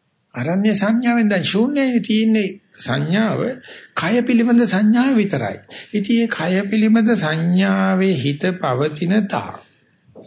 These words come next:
නැත්නම් එළඹ සිටි අරමුණ අප්‍රමාදයේ සතිය තියෙන තාක්කල්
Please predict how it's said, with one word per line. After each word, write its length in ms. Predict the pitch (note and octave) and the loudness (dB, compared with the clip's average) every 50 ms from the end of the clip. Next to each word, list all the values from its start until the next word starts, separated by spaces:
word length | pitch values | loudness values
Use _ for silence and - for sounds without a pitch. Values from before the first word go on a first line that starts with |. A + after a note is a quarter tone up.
| - _ _ _ | -20 _ _ _
නැත්නම් 340 | _ B2+ - B2+ D3 B2 A#2 | _ -10 -8 -6 -6 -4 -4
එළඹ 300 | A#2+ A#2+ B2 C#3 C#3+ D3 C#3 | -2 -2 -2 0 0 -2 -2
සිටි 360 | - - D#3 D3 - D#3+ - - - _ _ _ _ _ _ _ _ _ - - - - - - | -2 -4 -4 -4 -4 -6 -6 -6 -10 _ _ _ _ _ _ _ _ _ -20 -20 -20 -20 -16 -8
අරමුණ 500 | - C3 C3 C3 B2+ C3+ C#3 C3 A#2 A#2+ A#2 - _ _ _ _ - - - - _ _ - - - _ _ _ _ _ _ _ _ _ _ _ - | -6 -4 -2 -2 -2 -2 -2 -2 -2 -4 -6 -8 _ _ _ _ -20 -20 -20 -20 _ _ -20 -20 -20 _ _ _ _ _ _ _ _ _ _ _ -10
අප්‍රමාදයේ 840 | C3 - - - - - C3 C3 C3 B2+ B2+ B2 A#2 A#2 A2 A2+ - | -10 -10 -10 -8 -8 -6 -4 -2 -2 -2 -2 -2 -2 -2 -2 -4 -6
සතිය 400 | - - - C#3 C3+ - F#3 E3+ | -8 -8 -10 -8 -4 -2 -2 -2
තියෙන 360 | D3 - D3+ D3 C#3+ E3 E3+ | -2 -2 -2 -2 -2 -2 -2
තාක්කල් 480 | F#3 G#3+ A#3 B3 A#3 - - G2+ F#2+ | 0 0 0 0 -2 -4 -4 -4 -2